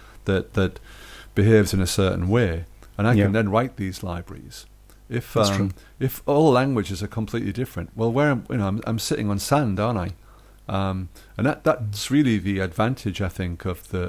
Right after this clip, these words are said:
Speaker 1: of the, this particular choice, is to limit the amount of, um, languages out there. You can always write a D S L. If, you know, there's,
Speaker 2: Yeah,
Speaker 1: there's
Speaker 2: yeah.
Speaker 1: no, there's no problem doing that. I mean, Clojure's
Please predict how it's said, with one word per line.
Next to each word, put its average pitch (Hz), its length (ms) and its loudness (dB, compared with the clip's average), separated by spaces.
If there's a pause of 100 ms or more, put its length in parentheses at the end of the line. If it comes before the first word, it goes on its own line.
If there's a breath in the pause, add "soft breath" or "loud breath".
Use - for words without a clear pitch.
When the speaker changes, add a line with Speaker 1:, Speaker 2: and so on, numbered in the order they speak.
Speaker 1:
of - 140 -14
the, 87 340 -6
this - 380 -8 (240 soft breath)
particular 90 380 -4
choice, - 600 -2 (380 soft breath)
is 87 160 -8
to - 140 -4
limit 107 420 -2 (160)
the 92 220 -2
amount 92 400 -4
of, 87 500 -6
um, 85 400 -4 (320 loud breath)
languages 92 460 -2
out 101 280 -2
there. 73 300 -8
You 151 80 4
can - 80 4
always 277 160 6
write 151 140 2
a - 20 4
D 117 160 2
S 87 160 -2
L. 113 320 0
If, - 220 -12
you - 100 -4
know, 92 120 -6
there's, 131 160 8
Speaker 2:
Yeah, 113 60 4
Speaker 1:
there's 120 120 6
Speaker 2:
yeah. 110 60 4
Speaker 1:
no, 143 160 4
there's 110 180 -2
no 127 100 2
problem 104 380 -2
doing 120 220 0
that. 78 200 -8
I - 20 -8
mean, 98 240 -4 (120)
Clojure's 110 260 2